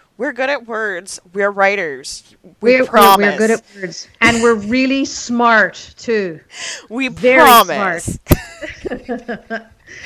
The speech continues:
Speaker 2: Um, it's funny. The first thing you, that I thought of when you said media was all these, um, I w-, my mind went to social media and all these inspiration porn videos.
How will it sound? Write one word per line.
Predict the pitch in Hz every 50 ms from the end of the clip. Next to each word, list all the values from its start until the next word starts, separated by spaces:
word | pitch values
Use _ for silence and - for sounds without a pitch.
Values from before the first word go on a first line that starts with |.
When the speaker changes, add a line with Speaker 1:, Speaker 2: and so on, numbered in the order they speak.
| - - - - - - - - - - - - _
Speaker 2:
Um, | - 285 285 285 277 277 277 - -
it's | 311 311 - -
funny. | - 330 381 392 381 311
The | 247 254 -
first | - - 339 381 480 523 494 -
thing | 554 453 381
you, | 330 311 262 - _ _ _ _ _ -
that | 240 269 262 262
I | 254
thought | 247 254 - 285 269 277 277
of | 262 226 214
when | 233 233
you | 233 226
said | - - 262 240 208 214
media | 240 262 277 294 294 262 214 202 202 196 202
was | 220 247 247 247 240 -
all | 269 254 269 302 339
these, | 381 381 359 330 330 -
um, | 269 247 233 220 220 - - -
I | 254 262
w-, | 247 269 -
my | 240 269 254
mind | 262 277 330 381 403 381
went | 339 -
to | - 226
social | - - 254 285 - - 254 220
media | 202 196 185 175 180 190 180 185 196 202 - - - - - -
and | 226 240 240 240 240
all | 262 285 320 349
these | 339 339 320 277 -
inspiration | - 262 285 294 - - - 262 233 226 240 269 254 - 285 277 269 262
porn | - 262 262 277 277 277 277 240
videos. | 269 277 294 302 302 302 311 302 311 330 370 339 - -